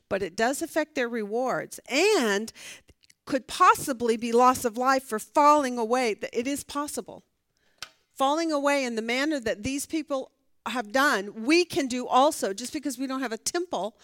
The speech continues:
doesn't mean we can't fall away in this manner. Our sin would not be the sin of going back to the temple work. It would be the sin of going back to our old life, our old way, being self-depe-, self-independent instead of relying on God,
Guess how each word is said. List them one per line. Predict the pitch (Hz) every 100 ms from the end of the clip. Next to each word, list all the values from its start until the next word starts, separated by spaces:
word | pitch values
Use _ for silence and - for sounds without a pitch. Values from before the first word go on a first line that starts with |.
| - -
doesn't | 254 269
mean | 254
we | 277
can't | 277 302 -
fall | 294 269 247
away | 262 339
in | 311
this | 214 -
manner. | 214 196 165 190 - - -
Our | 233 294
sin | 339 - 370 349
would | 277 254
not | 285 247
be | 311
the | 269
sin | - 294
of | 254
going | 262 240
back | 254 247
to | 226
the | 233
temple | - 381 381 240
work. | 240 - - -
It | 311
would | 262
be | 311
the | 285 262
sin | 381 339
of | 277
going | 285 247
back | 269 262
to | 269
our | 240
old | - 240 226
life, | 254 320 - - - _ _ _ _ _ _ -
our | 240
old | 262 262
way, | 220 247 311 208 202 - _ _ _ _ _ _ _ _ _ _ _ _ _ - -
being | 277 233
self-depe-, | - - 277 269 269 - 277 -
self-independent | - 311 349 330 254 214 - 202 202 -
instead | 220 247 220
of |
relying | 220 233 240 240
on | 226 220
God, | 202 247 311 143